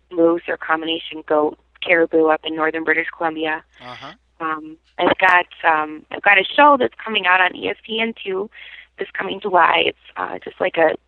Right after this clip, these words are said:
Speaker 1: twelve little mini shows on E S P N two on Sunday mornings, and I'm hoping that that will continue, um, to go into a full series, um, hunting show.
Speaker 2: And, and what's that?
Speaker 1: Uh,
Speaker 2: Tell me a little bit about that, Laura. What's the name of the show, and, and what sort of things are you gonna be doing there?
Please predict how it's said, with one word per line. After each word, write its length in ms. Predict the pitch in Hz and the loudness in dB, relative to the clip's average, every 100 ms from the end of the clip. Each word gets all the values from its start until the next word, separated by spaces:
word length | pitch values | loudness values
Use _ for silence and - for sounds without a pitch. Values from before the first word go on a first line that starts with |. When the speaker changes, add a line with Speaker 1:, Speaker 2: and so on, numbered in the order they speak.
| _ _ - | _ _ 0
Speaker 1:
twelve 240 | 220 208 | 4 4
little 180 | 214 208 | 4 4
mini 280 | 196 190 190 | 2 0 0
shows 300 | - 180 180 185 | 2 4 4 2
on 160 | - 196 | -4 -4
E 100 | 185 | -6
S 100 | 180 - | -6 -6
P 60 | |
N 100 | 185 - | -6 -4
two 280 | 190 190 180 - - - - - | 0 0 -2 -8 -20 -20 -16 -10
on 160 | 165 - | -8 -2
Sunday 260 | 185 185 | -2 0
mornings, 460 | 180 175 175 180 175 | 2 2 2 -2 -2
and 100 | 160 | -2
I'm 100 | 160 | 0
hoping 380 | 185 185 175 170 | 0 0 -2 -2
that 180 | 175 175 | -2 2
that 220 | 180 - | 2 2
will 160 | 180 | 0
continue, 760 | - 180 170 - 185 180 180 180 - - - _ _ - | -2 -8 -14 -12 -6 -4 -4 -6 -12 -20 -20 _ _ -8
um, 220 | - 165 | -6 -4
to 100 | 170 | 0
go 160 | 165 170 | 2 2
into 240 | 175 - | 0 -2
a 40 | 175 | -2
full 280 | - 185 - | 2 0 0
series, 380 | 180 175 170 175 - - | 0 2 0 -4 -12 -10
um, 220 | 175 165 | -4 -4
hunting 340 | - 196 180 165 - | -4 -4 -4 -4 -4
show. 320 | 170 175 202 _ _ | 0 0 -4 _ _
Speaker 2:
And, 200 | 139 143 | -16 -14
and 180 | 165 160 | -12 -12
what's 180 | 175 - | -10 -4
that? 220 | 170 170 | -2 -2
Speaker 1:
Uh, 80 | 170 - | -4 -12
Speaker 2:
Tell 140 | - 175 | -8 -8
me 100 | 180 | -8
a 80 | 160 | -10
little 140 | 151 | -10
bit 140 | 143 | -12
about 280 | 143 139 135 | -10 -8 -8
that, 200 | 143 135 | -8 -10
Laura. 200 | 123 113 | -12 -14
What's 240 | 117 143 - | -14 -14 -14
the 100 | 131 | -14
name 300 | 131 139 135 | -12 -10 -12
of 80 | |
the 80 | 120 | -14
show, 560 | - - 139 135 143 135 | -12 -10 -8 -8 -8 -10
and, 140 | 113 | -14
and 180 | 110 123 | -18 -18
what 140 | 135 | -14
sort 260 | - 147 139 | -14 -14 -16
of 60 | 120 | -16
things 320 | 135 131 127 | -18 -18 -18
are 60 | |
you 100 | 123 | -20
gonna 180 | 120 123 | -20 -20
be 140 | 113 117 | -20 -20
doing 280 | 123 131 | -20 -20
there? 200 | 85 80 | -20 -20